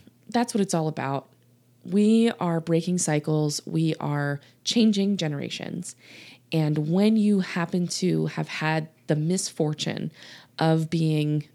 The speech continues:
married to a narcissist and having children with that narcissist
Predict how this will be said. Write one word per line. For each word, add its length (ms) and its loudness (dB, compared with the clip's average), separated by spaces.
married 440 4
to 160 0
a 40 2
narcissist 720 -4
and 240 2
having 300 0
children 380 -2
with 140 -4
that 140 -6
narcissist 680 -8